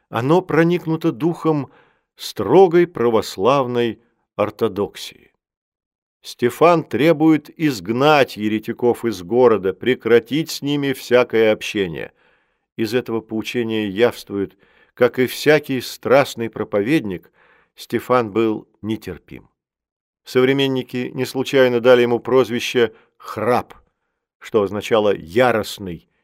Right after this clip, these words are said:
«неистовый». Далеко не всё в облике Стефана и в методах его деятельности выглядит привлекательным. Истинный сын Средневековья, он был одержим своим служением, ощущал себя орудием в руках Бога.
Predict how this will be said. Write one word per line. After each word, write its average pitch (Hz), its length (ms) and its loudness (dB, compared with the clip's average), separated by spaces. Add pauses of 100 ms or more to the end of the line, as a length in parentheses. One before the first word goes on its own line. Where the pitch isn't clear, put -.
(140)
«неистовый». 123 880 -4 (1600)
Далеко 131 460 2
не 131 120 0
всё 147 260 0
в 120 80 0
облике 117 380 0
Стефана 120 720 0 (440)
и 120 140 -2
в 92 100 -6
методах 110 500 0
его 107 240 -2
деятельности 127 680 -2
выглядит 110 600 -6
привлекательным. 90 1120 -8 (920)
Истинный 139 540 0
сын 165 260 0
Средневековья, 123 1040 0
он 160 260 2
был 160 300 2 (340)
одержим 131 640 2
своим 110 360 0
служением, 113 720 0
ощущал 120 520 2
себя 127 320 4
орудием 123 720 2
в 98 60 -6
руках 117 400 0
Бога. 113 320 0